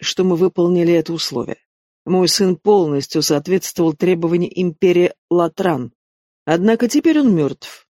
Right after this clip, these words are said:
Учитывая, что брак заключён, но не консумирован, уверен, проверка некромансера это подтвердит.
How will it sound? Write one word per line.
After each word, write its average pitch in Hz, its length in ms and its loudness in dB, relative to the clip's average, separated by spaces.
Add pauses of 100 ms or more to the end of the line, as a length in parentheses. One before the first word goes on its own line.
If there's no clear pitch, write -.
(180)
Учитывая, 180 440 2
что 147 180 -4
брак 147 260 -2
заключён, 156 640 0
но 254 100 4
не 185 160 2
консумирован, 151 960 0 (200)
уверен, 175 440 2
проверка 170 560 0
некромансера 151 800 -4
это 185 160 -4
подтвердит. 156 680 -6